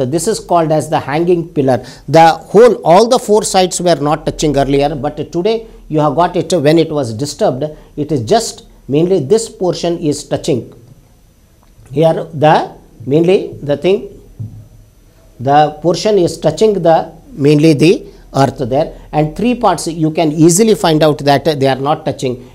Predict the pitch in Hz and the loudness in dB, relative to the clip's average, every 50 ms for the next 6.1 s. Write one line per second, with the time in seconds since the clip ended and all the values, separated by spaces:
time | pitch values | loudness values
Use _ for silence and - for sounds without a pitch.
0 | - 170 175 160 185 147 139 151 170 202 202 180 - 190 165 135 - 143 143 165 | -8 -8 -4 -4 -4 -4 -2 -4 -2 -2 -2 -4 -2 -4 -6 -6 -4 -2 0 2
1 | 202 202 170 196 202 196 196 - - - - - - - - - - 135 139 147 | 2 2 2 2 0 0 0 -6 -14 -20 -20 -20 -20 -20 -12 -2 2 6 6 6
2 | 147 160 180 - - - - _ _ - 143 139 135 139 131 127 147 147 - 151 | 6 4 0 -4 -10 -20 -20 _ _ 0 0 0 0 -2 -2 -2 -2 -2 -2 -4
3 | 147 139 - 156 175 185 175 - 160 147 131 113 147 143 143 - - 143 143 160 | -4 -2 0 0 0 0 0 -2 -2 -2 -2 -2 -4 -4 -4 -4 -6 -2 0 0
4 | 170 170 196 202 202 196 202 - - - 135 120 120 117 - - - - - - | 0 0 0 -2 -2 -4 -8 -10 -4 -4 -2 0 0 -2 -4 -6 -14 -20 -20 -20
5 | - - 156 156 156 170 165 165 - 226 196 151 151 170 160 196 233 208 185 143 | -8 -6 -4 -2 -2 -2 -2 -2 -2 -2 2 4 4 4 6 6 4 6 4 2
6 | 127 - | 2 -4